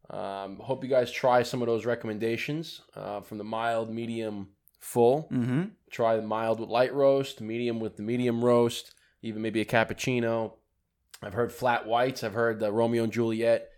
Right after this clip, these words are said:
Speaker 1: this white Churchill with a flat white,
Speaker 2: Ooh.
Speaker 1: which I'm probably gonna try at some point.
Speaker 2: Nice.
Speaker 1: Um, and then, you know, espresso move to the fuller cigars.
Speaker 2: Yeah,
Speaker 1: Yeah.
Speaker 2: I mean, and, and let us know, uh, if you wanna shoot us a message on Instagram or put a comment below, your favorite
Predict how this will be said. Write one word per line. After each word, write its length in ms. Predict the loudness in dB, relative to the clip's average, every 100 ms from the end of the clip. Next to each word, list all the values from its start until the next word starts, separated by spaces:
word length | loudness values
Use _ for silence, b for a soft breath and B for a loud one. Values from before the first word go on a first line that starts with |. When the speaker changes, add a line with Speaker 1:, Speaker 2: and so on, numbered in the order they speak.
| -6
Speaker 1:
this 200 | -6 2
white 240 | 2 2
Churchill 340 | 2 2 2
with 120 | 0 0
a 20 |
flat 380 | 2 6 6 6
white, 260 | 6 6
Speaker 2:
Ooh. 320 | 2 -4 -6 -8
Speaker 1:
which 260 | -4 -2 0
I'm 100 | 2
probably 300 | 6 6 4
gonna 200 | 0 -2
try 260 | 2 2
at 100 | 2
some 200 | 0 -2
point. 260 | 0 0 0
Speaker 2:
Nice. 600 | -2 -4 -6 -8 -10 -8
Speaker 1:
Um, 240 | -6 -4 -4
and 160 | -4
then, 260 | -2 0 0
you 60 | 0
know, 220 | 2 2
espresso 580 | 0 0 0 2 0 2
move 220 | 0 0
to 100 | 2
the 140 | 2
fuller 320 | 0 0 0
cigars. 400 | -2 -8 -10 -10 -14 b b
Speaker 2:
Yeah, 120 | 2 4
Speaker 1:
Yeah. 60 | 4 -2
Speaker 2:
I 100 | 0
mean, 180 | 2 2
and, 220 | 0 -2
and 100 | 4
let 100 | 6
us 160 | 6 4
know, 280 | 4 6 6
uh, 200 | 2 0
if 160 | -4 -4
you 120 | 0
wanna 200 | 2 0
shoot 160 | 0 -2
us 120 | -2
a 40 |
message 360 | -2 -2 -2 0
on 240 | 2 2
Instagram 680 | -2 -4 -2 2 4 4 4
or 240 | 2 2 B B B
put 140 | -2
a 40 | -2
comment 420 | 0 0 2 0
below, 260 | 4 6 6
your 140 | 6
favorite 400 | 2 0 0 -2